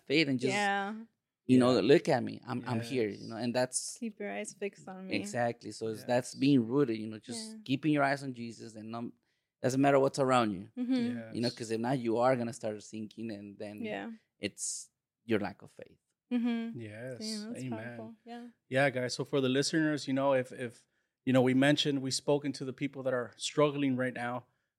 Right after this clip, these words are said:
Speaker 3: Just like Memo said, you have to, the powerful part, part of what he said, you have to speak it out.
Speaker 1: Amen.
Speaker 3: You have to say, "God, like, reveal yourself to me. I'm done. You show me. All I need is you, Lord." And you could do that in a church. Just like Zacchaeus, he climbed that tree.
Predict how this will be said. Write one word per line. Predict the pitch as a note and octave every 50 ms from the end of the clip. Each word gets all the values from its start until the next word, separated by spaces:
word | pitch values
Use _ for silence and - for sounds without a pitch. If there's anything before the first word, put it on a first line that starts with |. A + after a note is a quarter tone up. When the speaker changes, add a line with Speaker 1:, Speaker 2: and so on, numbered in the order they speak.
| _ _
Speaker 3:
Just | - D3 D3+ D3 -
like | D#3+ D3 B2+
Memo | C3 C#3 D3+ E3+ F3+ D#3 C3
said, | - - C3+ B2 A#2+
you | C3 C3+
have | E3 E3 E3+ E3
to, | - - D3 B2 A2 F#2 - _ _ _ _ _ _ _ _ _ - -
the | C3+ C#3 C3
powerful | C3+ - D#3+ E3 F3+ F3 E3+ C3
part, | - - - D#3+ E3+ F3+ E3+ D#3 - - _
part | - - D#3+ F#3 F3
of | D3+ C#3+
what | D3 B2+
he | B2+ A#2+
said, | - - D#3+ E3 D#3+ C#3
you | C#3
have | F3 F#3 G3+ -
to | - B2+
speak | - - - - - _ - F3 E3 -
it | A#2+ G#2+
out. | A2+ C#3+ E3+ D#3 B2 - - _ _ A#2 A#2
Speaker 1:
Amen. | A2+ A2 A2 _
Speaker 3:
You | - C3+ C#3+
have | E3 E3+ E3
to | - D3
say, | - - D#3+ D#3
"God, | B2 C3+ C3+ D#3 E3 D#3+
like, | D#3 C#3 A2+ A#2
reveal | A#2+ A#2+ A2 A#2+ C#3+ E3 E3+
yourself | E3 D3 - - D3 C#3 C3 -
to | - C#3
me. | C3+ C3 C3
I'm | B2+ C3 C3+
done. | A#2 C3+ C#3 D3+ D3+ D3+ C3+
You | C3 D#3+ F3+
show | D#3+ - - E3 D3 D3
me. | D3 D3 C#3+
All | C#3 D3 D#3 D#3+
I | E3 D#3+
need | D#3 D3+ D3+
is | C3 A#2+ -
you, | C3 D3+ E3 E3+
Lord." | D#3+ D#3 D3 C#3+ C#3 C3 C3 _ _ _ _ _ _ _ _
And | - B2+ B2+ C3 B2 A#2+ B2+ - _
you | C3+ C3+ D3
could | - F3 C#3 A2+
do | - D3 F3
that | E3+ E3+ E3 D3
in | C3+ B2+
a | A#2 A2
church. | - - - E3 F#3 F3 D3+ - - - - _ _ _ _ _
Just | - C#3+ D#3 D#3+
like | D#3+ D#3 C#3
Zacchaeus, | B2+ D#3 D3+ D3 - - E3 E3+ E3 D#3 -
he | - D3 D3+
climbed | - - - C#3+ C#3+ D#3 E3 E3 D#3 D#3
that | C#3+ B2+ -
tree. | - - - D3 D#3+ F#3+ A3 A3+ A3